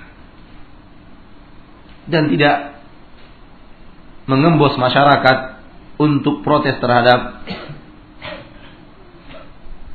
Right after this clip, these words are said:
pemimpin mereka.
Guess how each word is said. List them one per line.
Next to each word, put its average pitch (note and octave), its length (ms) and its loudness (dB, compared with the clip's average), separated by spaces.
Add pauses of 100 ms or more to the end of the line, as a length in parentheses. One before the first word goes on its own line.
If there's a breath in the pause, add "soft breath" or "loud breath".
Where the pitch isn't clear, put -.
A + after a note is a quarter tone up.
(2250)
pemimpin B2+ 400 0
mereka. G#2+ 480 -6